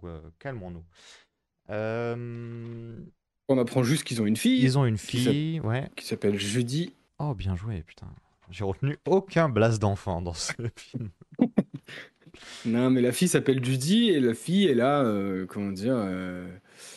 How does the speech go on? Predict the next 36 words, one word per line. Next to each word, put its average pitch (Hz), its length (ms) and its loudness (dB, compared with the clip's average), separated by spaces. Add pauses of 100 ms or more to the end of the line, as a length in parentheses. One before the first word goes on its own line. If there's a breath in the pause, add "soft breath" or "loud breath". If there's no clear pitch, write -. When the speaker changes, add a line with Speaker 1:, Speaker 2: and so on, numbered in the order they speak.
(240 loud breath)
Speaker 2:
bah, 98 160 -2
elle 110 80 0
aime 117 120 4
beaucoup 117 200 0
les 156 100 4
poupées, 254 380 2 (280)
en 147 60 -4
fait. 151 400 -4 (180)
Speaker 1:
Ouais, 151 420 -2
puisque - 300 -14
dans 104 180 -10
ce - 180 -12
musée, 104 380 -6
forcément, 110 360 -6
on 98 60 -2
va 85 100 2
trouver, 92 500 -2
euh, 78 140 2 (200)
la 82 100 2
fameuse 87 460 0
Annabelle, 87 640 0 (640 soft breath)
euh, 71 760 -6
dont 85 240 -4
on 90 80 -4
a 85 140 2
vu 87 220 -4
qui - 180 -4
est - 20 2
un 82 80 0
peu 87 220 0
spooky - 580 -8
aussi, 85 440 -4
euh, 69 200 -8 (1300)
tout 92 180 -20
à 87 100 -12
l'heure, 117 300 -12